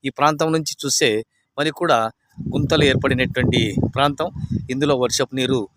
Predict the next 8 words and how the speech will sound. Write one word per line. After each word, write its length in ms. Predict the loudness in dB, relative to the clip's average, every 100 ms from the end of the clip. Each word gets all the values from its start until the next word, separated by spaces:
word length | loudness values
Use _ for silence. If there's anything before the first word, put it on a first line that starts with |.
| -10 -8 -2
నిలిచి 320 | 0 0 -2
ఉంది. 260 | -6 -8 -10 -10 -14 -16 -18 _ _ -4
వాహనాలు 560 | 2 2 4 2 2 0 -4
ఇక్కడ 220 | -6 2 4 2 -2 _ _ _
బోల్తా 280 | -2 0 2 2
పడుతున్నటువంటి 760 | 0 -2 0 0 -2 -4 -2 -4 -4 _ -20 -14 -4
అవకాశాలు 480 | -2 2 2 2 0
ఉన్నాయని 400 | 2 2 2